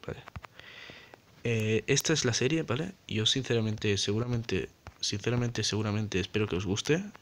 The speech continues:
¿vale? <laughs> Y bueno, eh, de verdad,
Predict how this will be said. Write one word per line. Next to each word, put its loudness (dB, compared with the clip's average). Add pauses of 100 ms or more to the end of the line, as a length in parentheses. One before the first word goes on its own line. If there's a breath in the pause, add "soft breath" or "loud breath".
(120)
¿vale? 0 (640 loud breath)
<laughs> -6 (840 loud breath)
Y 4
bueno, 0 (420)
eh, 2 (2250)
de 2
verdad, 6